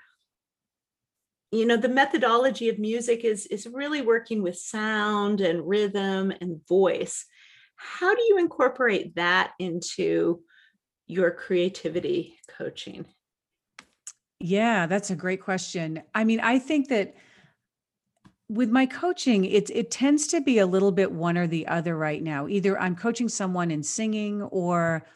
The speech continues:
Speaker 2: I'm coaching someone on songwriting, or I'm coaching them on a transition that they're going through th-, related to work, or, um, maybe they wanna work on their business. You know, they're artists and they wanna work on their business. So I have a lot of different types of clients doing different things, but,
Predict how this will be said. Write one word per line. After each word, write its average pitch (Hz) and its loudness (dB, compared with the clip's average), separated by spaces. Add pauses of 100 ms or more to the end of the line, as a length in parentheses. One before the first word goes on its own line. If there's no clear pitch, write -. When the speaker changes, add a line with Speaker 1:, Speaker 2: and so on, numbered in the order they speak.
(260)
Speaker 2:
I'm 170 -2
coaching 170 -4
someone 156 -4
on 147 -6
songwriting, 190 -2 (320)
or 202 4
I'm 185 4
coaching 190 2
them 170 2
on 160 -2 (420)
a 185 -4
transition 165 -2
that 151 -6
they're 160 -4
going 147 -6
through 135 -10
th-, - -14
related 165 -4
to 170 -6
work, 151 -6
or, 143 -4 (360)
um, 151 -6 (100)
maybe 190 4
they 180 4
wanna 170 2
work 170 -4
on 165 -2
their 156 -4
business. 147 -6
You 165 -4
know, 156 -4
they're 156 -4
artists 165 -4
and 170 -6
they 160 -6
wanna 160 -8
work 156 -10
on 160 -6
their 156 -6
business. 156 -8
So 208 -2
I 196 4
have 214 2
a 233 2
lot 247 4
of 233 2
different 214 0
types 175 -2
of 165 -8
clients 165 -6
doing 165 -6
different 160 -10
things, 170 -4
but, 180 -2